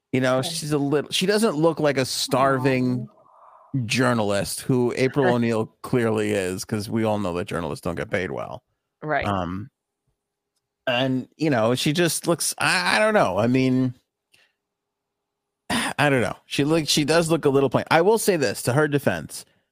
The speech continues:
Speaker 1: even the Ninja Turtles look like shit. Like, none, nobody looks good in these drawings. Like, the whole thing
Speaker 2: No.
Speaker 1: looks like a fucking nightmare.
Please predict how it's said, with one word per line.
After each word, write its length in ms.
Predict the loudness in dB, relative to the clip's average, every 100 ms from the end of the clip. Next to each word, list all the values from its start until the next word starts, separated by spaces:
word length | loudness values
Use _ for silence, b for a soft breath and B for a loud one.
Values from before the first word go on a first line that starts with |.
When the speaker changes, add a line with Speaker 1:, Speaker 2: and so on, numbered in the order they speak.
| _ 0
Speaker 1:
even 280 | 2 4 4
the 80 | 4
Ninja 320 | 4 2 2
Turtles 360 | 2 2 -2 -4
look 160 | -4
like 140 | -6 -6
shit. 260 | -8 -8 _ -6
Like, 260 | -4 -4 -4
none, 440 | 0 2 2 0 2
nobody 300 | 2 2 0
looks 220 | -2 -4
good 200 | -4 -4
in 100 | -6
these 180 | -6 -6
drawings. 400 | -8 -8 -12 -6
Like, 120 | -2
the 100 | 0
whole 180 | 0 0
thing 200 | 0 0
Speaker 2:
No. 60 | -2
Speaker 1:
looks 220 | -6 -8
like 140 | -8 -6
a 40 |
fucking 360 | -4 -6 -4 -6
nightmare. 480 | -6 -12 -18 -20